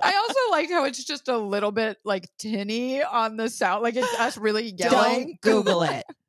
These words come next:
Speaker 2: It's perfect.
Speaker 1: <gasps> Oh my God, Zachary, do you have any more housekeeping TikTok top me's or anything?
Speaker 2: Um, probably. I had a really good show in San Diego and San Jose. I said that already.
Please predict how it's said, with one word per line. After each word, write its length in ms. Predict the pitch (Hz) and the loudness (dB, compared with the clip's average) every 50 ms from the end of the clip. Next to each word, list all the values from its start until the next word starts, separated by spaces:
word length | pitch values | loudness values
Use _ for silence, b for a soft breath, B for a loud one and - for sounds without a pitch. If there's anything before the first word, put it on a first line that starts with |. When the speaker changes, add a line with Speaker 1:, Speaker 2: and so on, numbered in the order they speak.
| _ _ _ _ - | _ _ _ _ -4
Speaker 2:
It's 180 | 175 190 180 - | -4 -4 -4 -4
perfect. 440 | - 185 143 123 - 113 - - 508 | -2 -2 -2 -2 -2 -4 -4 -2 -2
Speaker 1:
<gasps> 60 | 494 453 440 427 415 415 403 403 392 B B - _ - | -2 -2 -4 -6 -6 -8 -8 -10 -14 B B -14 _ -4
Oh 60 | 240 | -2
my 80 | 226 208 | 0 0
God, 220 | 208 190 165 175 | 0 -2 -4 -2
Zachary, 400 | - 185 185 - - 160 151 143 | -2 -2 -2 -2 -2 -4 -4 -4
do 80 | 165 170 | -2 -2
you 80 | 226 | -2
have 100 | 233 233 | 0 0
any 240 | - - 214 214 220 | 0 -2 -2 -2 0
more 260 | 214 214 196 196 190 180 | 0 2 2 2 2 2
housekeeping 440 | 190 175 175 - - 180 180 185 | 2 0 0 -2 -4 -4 -4 -4
TikTok 320 | - - 196 - - 175 185 | -2 -2 -2 -2 -2 -2 0
top 220 | - 190 156 - | 0 0 0 0
me's 180 | 175 175 165 165 | -2 -2 -2 -2
or 60 | 156 | -2
anything? 580 | 160 143 151 156 160 147 - 165 165 175 175 - _ _ _ _ _ _ _ - - _ _ _ _ _ - | -2 -2 -2 -4 -4 -4 -6 -6 -6 -8 -10 -12 _ _ _ _ _ _ _ -20 -20 _ _ _ _ _ -6
Speaker 2:
Um, 680 | - 233 240 233 240 240 240 240 240 233 226 233 226 226 _ _ _ _ _ _ _ _ _ _ _ _ _ _ | -4 -2 0 0 0 2 0 0 0 -2 -2 -4 -6 -10 _ _ _ _ _ _ _ _ _ _ _ _ _ _
probably. 680 | - - - - 262 311 427 494 453 302 208 180 175 143 | -18 -10 -8 -6 -4 -4 -2 -4 -4 -4 -4 -4 -2 -2
I 60 | 135 | -2
had 100 | 185 175 | -2 -2
a 20 | 175 | -2
really 220 | 185 190 202 233 | -2 -2 -2 -4
good 300 | 226 - - 220 190 - | -6 -6 -6 -8 -6 -8
show 380 | - - - 196 175 170 175 175 | -10 -8 -4 -2 -2 -2 -2 -2
in 120 | 170 160 | -4 -6
San 200 | - 180 156 156 | -6 -8 -8 -6
Diego 220 | 156 160 156 160 160 | -4 -4 -4 -4 -4
and 160 | 151 147 147 | -4 -6 -8
San 160 | - 147 147 | -8 -8 -6
Jose. 280 | 151 151 139 143 131 139 | -6 -6 -4 -4 -4 -4
I 20 | |
said 220 | 147 - 143 131 | -4 -4 -6 -6
that 160 | 120 123 120 123 | -4 -4 -4 -4
already. 340 | 123 127 123 123 127 131 | -4 -4 -6 -6 -8 -10